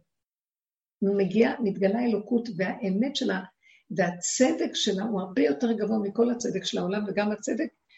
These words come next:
שמה שאנחנו עושים צדק בעולם מצד התורה, לא יכולים לדייק. בית הדין, אין לדיין רק מה שהוא רואה לעיניים, כי השם רואה ללבב.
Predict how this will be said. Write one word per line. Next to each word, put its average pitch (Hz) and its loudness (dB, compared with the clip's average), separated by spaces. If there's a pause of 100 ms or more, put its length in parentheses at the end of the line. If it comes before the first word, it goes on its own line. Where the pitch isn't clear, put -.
(200)
שמה 220 2
שאנחנו - -2
עושים 233 2
צדק 226 4 (120)
בעולם 190 0
מצד 180 -8
התורה, 226 -6 (600)
לא 254 6
יכולים 269 2
לדייק. 208 2
בית 233 6
הדין, 233 6
אין 285 4
לדיין 233 4
רק 240 0
מה 247 0
שהוא - -2
רואה 220 4
לעיניים, 214 4 (100)
כי 214 0
השם - 2
רואה 196 0
ללבב. 185 -2